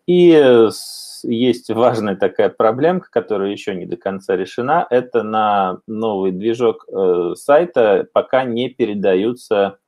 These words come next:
транзакции от, э, нашей системы. То есть, видите, здесь только в рублях, да, и нету ни по пятьдесят, ни по десять долларов от марафона, здесь транзакций пока нету. Вот. Но на этой неделе, я думаю, что всё здесь запустится, и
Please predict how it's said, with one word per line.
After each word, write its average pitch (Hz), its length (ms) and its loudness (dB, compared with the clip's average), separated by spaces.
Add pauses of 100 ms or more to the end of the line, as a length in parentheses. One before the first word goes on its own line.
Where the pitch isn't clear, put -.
(180)
транзакции 98 1000 -2 (460)
от, 107 260 -6 (120)
э, 85 360 -6
нашей 92 260 -10
системы. - 540 -8 (220)
То 95 80 -2
есть, 90 180 -4
видите, 98 320 -8
здесь 87 160 -10
только 87 260 -8
в 92 40 -6
рублях, 123 400 -2
да, 117 220 0 (480)
и 113 100 -4
нету 117 320 -2
ни 95 100 -4
по 98 160 -14
пятьдесят, 113 520 -2
ни 98 80 -6
по 92 180 -2
десять 107 380 -4
долларов 92 380 -4
от - 180 -8
марафона, 95 560 -4
здесь 95 220 -10
транзакций 95 540 -4
пока 101 500 -2
нету. 101 480 -8 (400)
Вот. 90 260 -6
Но 107 640 -2 (580)
на 92 180 -6
этой 92 180 -10
неделе, 92 400 -2
я 82 100 -2
думаю, 80 360 -8
что - 240 -6
всё - 280 -4
здесь 82 200 -4
запустится, 113 880 -2
и 131 380 -2